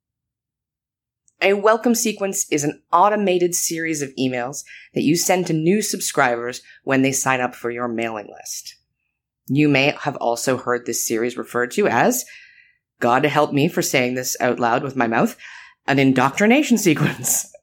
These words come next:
a nurturing sequence, or simply your autoresponder. Let's take it from the top. Once upon a time, if you were to be just about to sign up for a mailing list, or a newsletter, as it's sometimes called,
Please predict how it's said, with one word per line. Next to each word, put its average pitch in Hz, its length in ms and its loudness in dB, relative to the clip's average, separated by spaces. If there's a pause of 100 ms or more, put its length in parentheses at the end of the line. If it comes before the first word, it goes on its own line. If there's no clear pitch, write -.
(280)
a 180 100 4
nurturing 160 440 2
sequence, 120 560 -6
or 196 160 2
simply 151 560 0 (140)
your - 320 0
autoresponder. 107 800 -8 (1040)
Let's - 140 -2
take 269 120 2
it 254 60 -2
from 247 140 2
the 202 60 0
top. - 280 0 (1900)
Once 330 220 4
upon 262 160 4
a 196 40 4
time, 156 300 2 (380)
if 165 160 -2
you 180 160 -2
were 175 220 2
to 170 220 -2
be 156 320 -6
just 202 360 0
about 160 340 2
to 147 80 -6
sign 135 320 2
up 131 160 2
for 123 240 -4
a 117 100 -6
mailing 98 300 -8
list, 156 320 -4 (180)
or 320 120 2
a 214 40 4
newsletter, 139 600 2
as 147 100 -2
it's - 120 -8
sometimes 123 280 -6
called, 170 260 0